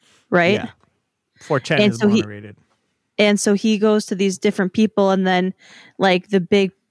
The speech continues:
Speaker 1: the big deal is essentially, like, if he leaves that board and goes to another board, 'cause then they're like, "Fuck, this was, like, where I was getting all my traffic from." And you say retards, Cheech,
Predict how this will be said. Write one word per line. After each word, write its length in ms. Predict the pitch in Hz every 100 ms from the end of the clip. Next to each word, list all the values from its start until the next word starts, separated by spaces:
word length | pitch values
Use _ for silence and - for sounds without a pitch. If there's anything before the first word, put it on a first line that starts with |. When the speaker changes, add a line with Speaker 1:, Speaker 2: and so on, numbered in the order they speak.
| -
Speaker 1:
the 80 | 190
big 260 | 202 190
deal 300 | 175 214 233
is 260 | 185 170 185
essentially, 520 | 185 202 190 - 190
like, 340 | 170 165 165 -
if 180 | 190 190
he 180 | - 196
leaves 400 | 180 214 214 180
that 220 | 180 170
board 240 | 185 175 175
and 100 | 175
goes 220 | 185 185
to 140 | -
another 380 | 175 180 202 190
board, 460 | - 135 87 82 - _ _ - - _ _
'cause 180 | - 208
then 120 | 208
they're 120 | 208 196
like, 220 | 170 -
"Fuck, 380 | - 208 165 -
this 180 | 190
was, 180 | 208 196
like, 260 | 190 175 -
where 180 | 190 185
I 40 |
was 120 | 180
getting 240 | 180 196 170
all 160 | 175
my 140 | 196 165
traffic 520 | - 196 226 - -
from." 300 | - 85 110 - - -
And 200 | - 208 214
you 80 |
say 200 | 240 277 233
retards, 680 | 190 - 226 220 202 - - _ _ -
Cheech, 520 | - 175 170 - -